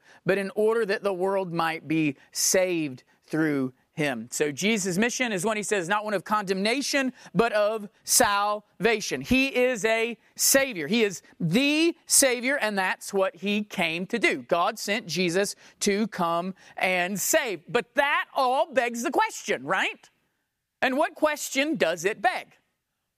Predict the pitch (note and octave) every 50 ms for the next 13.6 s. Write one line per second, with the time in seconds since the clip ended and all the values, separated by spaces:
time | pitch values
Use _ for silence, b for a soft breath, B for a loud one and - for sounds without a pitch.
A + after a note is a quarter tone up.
0 | _ _ G3 B3 E4 G#4 G4+ G4+ G4 F#4 - F#4+ G4+ F#4 - F4+ F#4+ G#4+ G#4 A4
1 | G#4 G#4+ G#4+ - - F4+ G#4+ A#4+ B4 F#4+ A#3 C#3 - _ _ _ _ _ _ _
2 | _ _ _ _ _ _ _ A3 C4+ F4+ F#4+ C4+ F4 D4+ A#3 C#4+ C4 - - C4
3 | C4 G3+ C4+ D#4+ F#4+ G4+ G4+ G4+ F4 C#4 B3+ C4+ D#4+ - F#4 F#4+ F4+ E4+ E4+ E4
4 | D#4+ B3 C#4+ D#4 F4 F4+ D#4 D#4 D#4 D4 A#3+ A#3+ C4+ F4 F#4+ E4+ C#4+ C#4+ A3+ F3+
5 | b b b b b G#3+ B3 D4+ D4+ F#4+ F4 G3+ D#4 F4 F4+ F4 F#4+ F#4 F4+ D4
6 | D4 E4 E4 E4+ F#4+ F#4 G4 F#4 E4+ C4+ C#4+ E4+ F#4 F#4 F4 E4+ F4+ F4 - E4
7 | D4 C#4 A#3 B B B B B B B - - - - A4+ A#4 A#4 A#4 A4+ A4+
8 | A4+ A4 G#4+ G4 G#4+ A4 A4+ A#4 A4+ A4+ A4+ A4 A4 G#4 F4 D4 B3+ A#3 A#3+ D#4
9 | F#4+ G#4 F#4+ - B B B B B B - - - G4 G#4 G#4+ A4+ A4+ A4+ A4+
10 | A4 B4+ F#4 G4 G#4+ G#4 A4 A4 G#4+ G#4+ G#4 F#4+ F4 F4 F4+ E4+ E4 D#4 D4+ -
11 | - - - - G#4 B4 A4 - A#4 B4 B4+ B4+ B4 A#4+ F4+ C4+ b b b b
12 | b b b - G4 A4+ G4+ - - B4 A#4+ A4+ A4 A#4 G#4+ A#4+ A#4+ A#4 F4 G4+
13 | A4+ A#4 A4+ G#4 G#4 G4+ F#4+ - - - -